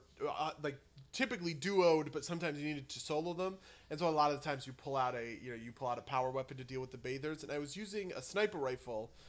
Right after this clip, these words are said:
uh, which was pretty effective because it was kinda e-, it was basically easy to hit headshots. Um,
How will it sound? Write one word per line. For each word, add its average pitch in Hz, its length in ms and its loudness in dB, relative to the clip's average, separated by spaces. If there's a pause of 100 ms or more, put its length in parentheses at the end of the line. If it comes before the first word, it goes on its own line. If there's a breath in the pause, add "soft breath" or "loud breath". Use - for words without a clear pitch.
(200 soft breath)
uh, 120 260 -2
which 214 220 0
was 392 240 8
pretty 269 280 0
effective 160 600 4
because 143 360 -4
it 156 120 -4
was 147 120 -2
kinda 165 280 -2
e-, 160 140 -4
it 180 40 4
was 143 140 0
basically 151 480 0
easy 147 300 -6
to 135 80 0
hit 135 180 -2
headshots. 139 580 -2 (380 loud breath)
Um, 135 400 -2